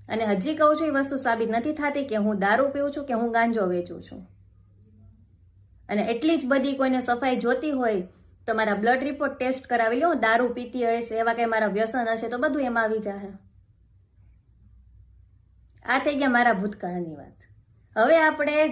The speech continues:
જેણે આ બધા વીડિયો વાયરલ કર્યા છે, જેણે આ બધા કરાવ્યા છે સોશિયલ મીડિયામાં, ન્યૂઝ મીડિયામાં, આપણે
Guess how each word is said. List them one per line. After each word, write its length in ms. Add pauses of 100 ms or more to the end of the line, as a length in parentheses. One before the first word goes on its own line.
જેણે 320
આ 120
બધા 280
વીડિયો 360
વાયરલ 380
કર્યા 360
છે, 260
જેણે 280
આ 100
બધા 300
કરાવ્યા 560
છે 220
સોશિયલ 400
મીડિયામાં, 760 (400)
ન્યૂઝ 380
મીડિયામાં, 640 (220)
આપણે 260